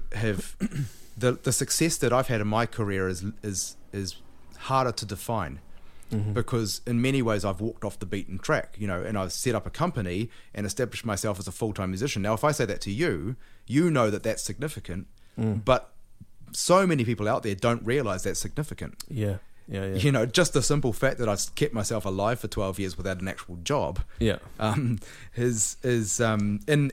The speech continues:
Speaker 1: in our industry is actually an achievement.
Speaker 2: But it's not respected in
Speaker 1: Yeah,
Speaker 2: terms
Speaker 1: but
Speaker 2: of
Speaker 1: people just don't get it.
Speaker 2: Yeah.
Speaker 1: And I, and probably what I'm doing a little bit is flinching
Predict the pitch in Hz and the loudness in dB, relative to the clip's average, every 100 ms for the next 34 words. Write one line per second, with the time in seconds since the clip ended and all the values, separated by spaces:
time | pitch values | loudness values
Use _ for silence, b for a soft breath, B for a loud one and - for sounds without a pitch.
0 | - 143 131 127 117 143 139 120 - 85 | 4 6 8 6 6 4 4 0 -2 -2
1 | 85 98 - - 165 160 143 - - 120 | -2 -4 -8 2 6 8 6 4 2 0
2 | 104 - 220 196 104 95 - - 151 - | 0 0 -2 -2 -2 -4 -4 -4 -2 0
3 | 110 - 104 - 113 - 101 - - - | 0 0 -2 0 -2 0 -4 -4 -12 -8
4 | 117 208 220 101 107 104 143 120 110 107 | -4 4 4 6 2 2 0 0 0 0
5 | 101 - 175 82 - - 87 151 151 160 | 0 2 2 0 -6 -6 -2 4 6 6
6 | 160 151 127 B B - 214 220 196 165 | 4 4 0 B B 2 4 6 6 6
7 | 131 123 139 139 135 110 104 131 117 98 | 6 8 6 6 4 4 4 2 0 0
8 | - - 123 131 - 107 87 | -4 0 0 2 0 0 0